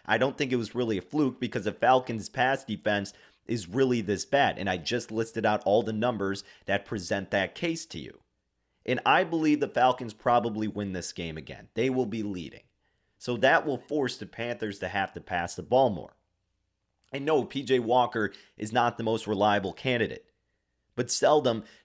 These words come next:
do you get this low of a passing yards prop with a guy who's already eclipsed it against a defense this bad.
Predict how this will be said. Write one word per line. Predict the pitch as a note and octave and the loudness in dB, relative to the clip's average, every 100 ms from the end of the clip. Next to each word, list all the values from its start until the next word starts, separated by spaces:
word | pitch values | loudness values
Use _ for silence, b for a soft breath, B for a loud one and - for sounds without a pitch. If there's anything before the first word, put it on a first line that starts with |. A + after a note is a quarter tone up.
| - | -12
do | G#2+ | -8
you | A2+ | -4
get | A#2 G#2 D#2 | -2 -4 -2
this | B2+ B2+ | -4 0
low | B2+ B2+ | 2 4
of | A2 | 2
a | G#2+ | -4
passing | - A#2+ B2+ C3 | 0 0 0 -2
yards | B2+ A#2+ A#2 | -2 -4 -4
prop | - B2 B2 - | 2 2 2 -2
with | G#2 G2 | -8 -6
a | |
guy | G2+ G2+ A2+ | 0 0 0
who's | F#2 | -2
already | G#2 G#2 F#2 | 0 -2 -4
eclipsed | D2 - B2 - - | -10 -6 -8 -6 -2
it | B2+ B2+ B | -2 -2 B
against | - G2+ G#2 - G2 | -8 -4 -4 -4 -8
a | |
defense | D#2+ G#2+ G#2+ A2 F#2 - | -6 -6 -2 -2 -2 -2
this | G2 - | -2 -2
bad. | - D2+ C2 - | -2 -4 -4 -12